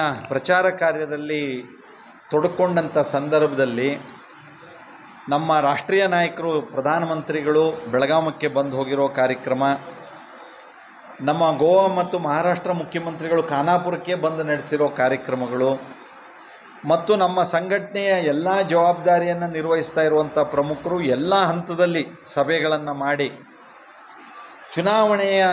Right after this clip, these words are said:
ನೇತೃತ್ವವನ್ನು ಕೊಟ್ಟಿರುವಂಥವ್ರಿಗೆ ಎಲ್ಲರಿಗೂ, ನಮ್ಮ ಸಂಘ ಪರಿವಾರದ ಎಲ್ಲ ಹಿರಿಯರಿಗೂ, ನೇರವಾಗಿ ಪರೋಕ್ಷವಾಗಿ ಸಹಕರಿಸಿರುವಂಥ ಎಲ್ಲರಿಗೂ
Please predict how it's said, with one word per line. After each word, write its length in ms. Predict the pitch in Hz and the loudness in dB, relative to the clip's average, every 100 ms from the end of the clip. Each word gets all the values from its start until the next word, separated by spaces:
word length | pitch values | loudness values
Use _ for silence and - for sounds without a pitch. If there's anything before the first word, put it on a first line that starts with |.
| 160 | 2
ನೇತೃತ್ವವನ್ನು 760 | 170 180 196 190 185 175 165 | -2 0 0 2 2 2 0
ಕೊಟ್ಟಿರುವಂಥವ್ರಿಗೆ 840 | - 160 170 160 160 151 156 151 139 | -2 -4 -2 0 0 2 0 2 0
ಎಲ್ಲರಿಗೂ, 480 | 131 151 160 165 170 - - | 2 2 2 2 0 -4 -6
ನಮ್ಮ 260 | 135 143 | -4 -2
ಸಂಘ 280 | 135 147 165 | -2 -2 0
ಪರಿವಾರದ 920 | 165 156 156 151 143 139 143 139 - - - - | 0 2 4 4 2 2 2 2 -2 -14 -18 -10
ಎಲ್ಲ 280 | 120 139 175 | -2 2 4
ಹಿರಿಯರಿಗೂ, 760 | 175 151 160 156 143 160 165 - - - - | 4 2 -2 -2 -4 -4 -6 -8 -18 -20 -8
ನೇರವಾಗಿ 560 | 131 165 180 175 165 170 | -2 2 6 4 2 -2
ಪರೋಕ್ಷವಾಗಿ 720 | - 143 160 - 156 160 147 | -6 -4 -4 -6 -2 0 0
ಸಹಕರಿಸಿರುವಂಥ 920 | 147 139 139 151 147 139 147 143 135 151 | -2 -2 -2 -2 -2 -2 0 0 -2 0
ಎಲ್ಲರಿಗೂ 720 | 147 135 123 139 156 151 156 | 0 0 0 2 2 2 0